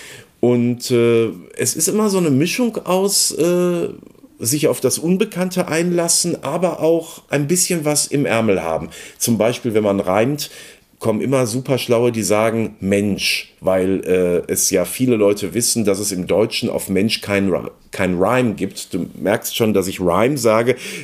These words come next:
weil der Reim, den ich im Hinterkopf habe, ist Ranch, komm mit auf meine Ranch, dann fühlst du dich als Mensch. Also man kann dann manchmal so in andere Sprachen gehen.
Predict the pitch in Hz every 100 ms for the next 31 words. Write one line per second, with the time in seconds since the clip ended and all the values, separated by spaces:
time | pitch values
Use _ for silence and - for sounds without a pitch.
0 | - 101 104 127 - 104 95 95 123 107
1 | 90 98 90 107 135 135 120 113 - 107
2 | 117 - - - 90 90 98 117 143 -
3 | - 92 101 - 92 98 92 92 90 92
4 | 92 98 123 135 - - 85 85 - 107
5 | - 90 90 - 85 - 98 104 110 135
6 | 143 - 214 180 - 110 113 113 110 120
7 | 113 107 110 - 113 104 107 - 113 95
8 | 104 - 95 104 127 120